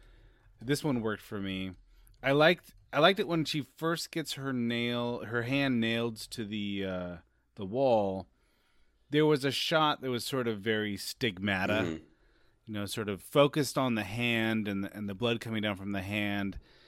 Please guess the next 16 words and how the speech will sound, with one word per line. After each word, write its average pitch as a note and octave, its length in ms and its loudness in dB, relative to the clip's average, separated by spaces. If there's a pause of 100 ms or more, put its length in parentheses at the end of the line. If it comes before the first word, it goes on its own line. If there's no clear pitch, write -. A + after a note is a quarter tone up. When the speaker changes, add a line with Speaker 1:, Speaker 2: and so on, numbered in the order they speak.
(440)
Speaker 1:
her, - 200 -8
the C3 240 -2
arm C#3+ 320 6
extended, B2 880 2
and A2 240 -2
then A2+ 360 0 (400)
her A#2+ 140 -4
body A2+ 460 2
is G#2+ 120 -4
a A2 60 -2
little A2 180 -4
bit G2+ 160 -6
blurred A2 360 -2
in G#2 140 -2
the F#2+ 80 -4
background. A2 880 -4